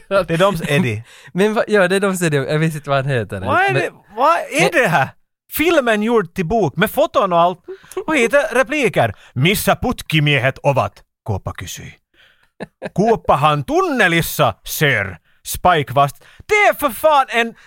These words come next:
Speaker 1: Det här är sjukt att det här existerar. Det är helt insane. Det här är inte bara en bok av film. Det är en av de sämsta videospelsfilmerna som finns. Den
Speaker 2: Ja,
Speaker 1: första,
Speaker 2: ja.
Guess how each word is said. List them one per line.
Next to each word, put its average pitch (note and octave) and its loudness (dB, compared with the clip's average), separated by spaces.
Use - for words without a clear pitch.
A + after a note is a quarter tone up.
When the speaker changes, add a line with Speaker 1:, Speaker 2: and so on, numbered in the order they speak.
Speaker 1:
Det G#3 2
här D4 2
är F3+ 2
sjukt C4+ 0
att D3 -4
det D3 2
här C#3+ 4
existerar. C3 -4
Det F3+ 4
är A3+ 2
helt A#3+ 0
insane. C#3 -2
Det - -2
här C4+ 2
är F4 2
inte F4 -4
bara C#4+ 2
en F3 -2
bok F3 0
av G3+ 4
film. B3 -2
Det G#3 2
är B3 -2
en C#4 2
av E4 -2
de B3+ 0
sämsta - -2
videospelsfilmerna D#3+ 0
som A#2 -4
finns. C3 -6
Den C#3+ 0
Speaker 2:
Ja, E3 2
Speaker 1:
första, G3 -4
Speaker 2:
ja. D#3 2